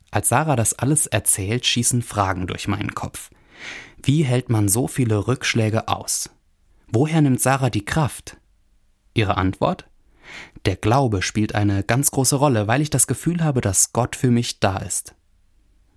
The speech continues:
Sarah glaubt nicht, dass Gott es war, der ihr die Krankheiten geschickt hat, sondern dass Gott es ist, der sie mit den Diagnosen nicht alleine lässt, der diesen oft auch unverständlichen Weg mit ihr geht. Im Moment geht es ihr gesundheitlich gut.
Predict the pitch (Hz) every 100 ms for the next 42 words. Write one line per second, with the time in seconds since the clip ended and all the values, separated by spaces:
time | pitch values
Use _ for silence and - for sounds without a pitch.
0 | _ 110 123 160 143 113 - 131 - 110
1 | - 113 - - 110 107 107 101 101 -
2 | 110 117 98 - 98 - - - - -
3 | - - - - - - 107 165 156 101
4 | - - 131 - 101 - 123 - - -
5 | - - 117 147 160 127 113 104 104 -
6 | 113 135 127 120 - 113 107 98 90 -
7 | - - - - 113 117 123 - - -
8 | - - _ - 160 - 101 - 95 95
9 | 104 107 95 107 - 123 139 - 107 98
10 | - - - _ _ _ _ _ _ _
11 | _ _ _ - 123 123 120 208 - 160
12 | 131 143 135 113 104 120 147 - 104 90